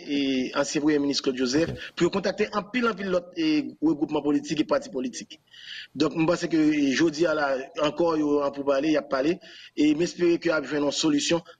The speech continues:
Speaker 1: haïtienne. Pas gain aucun bagaille que blanc, encore groupe, pour venir by dictat, à venir dire, mais qui moun, qui vient diriger Haïti, mais qui moun, qui pour diriger Haïti. Si on t'a aidé, on t'a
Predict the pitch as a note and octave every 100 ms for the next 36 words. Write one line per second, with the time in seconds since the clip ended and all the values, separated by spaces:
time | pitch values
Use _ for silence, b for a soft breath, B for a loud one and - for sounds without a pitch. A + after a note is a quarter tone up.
0 | _ _ _ _ - G#3+ G3+ - C#3+ A2
1 | F2+ _ _ _ _ _ _ - F#3+ F#3+
2 | G#3+ G3 G3+ G3 F3+ E3+ F3 E3+ F3 D3
3 | C#3+ E3 E3 D#3+ E3+ C3+ D3 D#3 E3 D3+
4 | D3+ D3 C#3+ B2 D#3 - E3 - B B
5 | D3 D3 D#3+ D3 D#3 F3 D3+ D3 D3 C#3+
6 | C#3+ C#3+ C#3+ C#3 C3+ B2+ - E3+ B B
7 | D#3 D#3+ F3 D#3 C#3+ C#3+ D3+ C#3 C3+ B2+
8 | - A#3+ - B B - A3+ A3+ A3 G#3+
9 | F#3 G3+ G3+